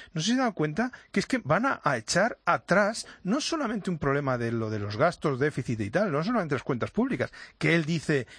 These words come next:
en asuntos de finanzas públicas no se ha hecho nada, ¿vale? Cosa que es verdad, sino que encima van a echar atrás no las finanzas públicas o van a ir a más, sino que van a echar atrás reforma laboral, van a echar atrás, eh, el,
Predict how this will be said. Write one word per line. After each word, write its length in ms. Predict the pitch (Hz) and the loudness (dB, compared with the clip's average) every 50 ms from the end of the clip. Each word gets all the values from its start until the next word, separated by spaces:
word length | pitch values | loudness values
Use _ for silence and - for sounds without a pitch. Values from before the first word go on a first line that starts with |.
| - _ _ - | -20 _ _ 0
en 160 | 135 139 135 | 0 2 2
asuntos 320 | 123 - 165 165 147 180 165 | 2 0 0 -2 0 0 0
de 60 | 160 | 0
finanzas 260 | 139 165 160 151 151 | 0 -2 -2 -2 -2
públicas 300 | - 170 170 160 147 117 117 | 0 0 0 0 0 0 2
no 140 | 127 147 139 | 2 2 2
se 120 | - 151 | 2 2
ha 40 | 139 | 0
hecho 160 | 131 - 160 170 | 0 0 0 0
nada, 380 | 208 240 233 214 226 254 - - - - - - - - | 0 0 -2 -2 -4 -6 -8 -12 -18 -20 -20 -20 -14 -8
¿vale? 220 | - 113 143 - - | -4 -4 -4 -2 -2
Cosa 260 | - 135 - - 113 | -2 -2 0 0 -2
que 40 | 110 | -2
es 80 | 107 107 | -2 -2
verdad, 360 | 110 123 151 190 233 254 - _ _ - - - - - - - | -2 -2 0 0 -2 -4 -4 _ _ -20 -20 -20 -20 -20 -20 -16
sino 340 | - - - 185 170 165 156 127 | -8 -4 0 0 2 2 2 0
que 80 | 160 | 0
encima 260 | 143 - - 240 320 320 | -2 0 0 0 2 2
van 140 | 277 285 285 | 0 0 -2
a 20 | |
echar 380 | 247 - - 277 277 294 - _ - | -2 0 0 0 0 0 -4 _ 0
atrás 580 | - 180 175 - 240 262 247 262 247 - - _ _ _ - | 0 2 2 2 0 0 0 0 -2 -6 -8 _ _ _ -6
no 260 | 139 156 185 247 294 | -2 -2 0 0 0
las 280 | 302 262 226 196 165 - | 2 2 2 2 0 -2
finanzas 340 | - 175 180 175 160 165 - | -2 -2 0 0 0 -2 -2
públicas 380 | 226 233 208 196 196 202 - | -2 -2 -2 0 0 0 0
o 100 | - 139 | 0 0
van 140 | 156 160 156 | 0 2 0
a 40 | 156 | 0
ir 120 | 156 143 | 0 0
a 60 | 139 | 0
más, 200 | 160 226 262 202 | 0 0 -2 -2
sino 380 | - - - 214 185 170 160 147 | -2 -4 -2 0 0 0 0 0
que 240 | - 165 151 139 - - | 0 0 -2 -2 -4 -4
van 120 | 180 202 | -4 -4
a 40 | 226 | -2
echar 140 | - 226 214 | -2 -2 -2
atrás 220 | 190 202 220 226 - - - - | 0 0 -2 -2 -4 -10 -14 -6
reforma 420 | - 185 180 - 160 143 175 196 208 | -4 -4 -2 0 -2 -2 0 0 0
laboral, 420 | 233 214 151 - 104 101 - - - - - - - - - | 0 0 -2 -2 -4 -4 -6 -8 -12 -16 -16 -18 -16 -12 -6
van 100 | 123 135 | -4 -4
a 40 | |
echar 180 | 151 - 175 170 | -2 -2 -2 -2
atrás, 400 | 165 151 - 160 180 196 190 185 - - | -2 -2 0 0 0 0 -2 -4 -6 -6
eh, 320 | - 117 113 107 107 98 82 | -4 -2 -2 -2 -2 -2 -4
el, 80 | 135 | -6